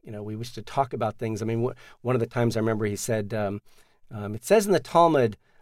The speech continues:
that, um, if you're walking through the desert and there's,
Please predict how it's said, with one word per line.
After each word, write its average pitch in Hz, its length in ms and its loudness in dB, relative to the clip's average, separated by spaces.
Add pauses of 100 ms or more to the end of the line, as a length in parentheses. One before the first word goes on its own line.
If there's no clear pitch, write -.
(120)
that, 117 400 0
um, 107 340 -2
if 120 140 -8
you're 117 100 2
walking 170 440 2
through 143 240 -2
the 120 100 0
desert 120 540 0 (320)
and 123 80 -2
there's, 120 200 0